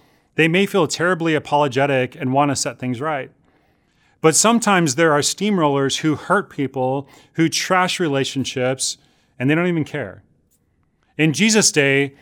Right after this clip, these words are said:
uh, they were, there were religious leaders who were spiritual steamrollers. They would bully people and damage people, and they didn't even care.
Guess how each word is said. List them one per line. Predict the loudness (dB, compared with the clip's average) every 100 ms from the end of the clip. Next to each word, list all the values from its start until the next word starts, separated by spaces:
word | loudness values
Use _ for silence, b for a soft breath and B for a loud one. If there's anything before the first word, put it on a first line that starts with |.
| b b b
uh, | -20 -8
they | 0 2
were, | 4 4 0 -2
there | 2 4
were | 2
religious | 2 2 2 2 0 2
leaders | 2 4 2 -2 -8 -8
who | -4
were | 2 4 4 0 b b
spiritual | -4 -4 0 2 2 0 -2 -2
steamrollers. | -4 -4 -2 0 -2 -8 -14 -14 -16 _ _ _ _ _ _
They | 2
would | 4 4 2
bully | 4 4 2
people | -2 -4 0 2 4 2 2
and | 2 2 -2 B
damage | 0 2 4 2 -2
people, | -4 -4 -2 -2 0 -2 -6 b
and | 0
they | 0
didn't | 0
even | 0 -2
care. | -4 -8 -8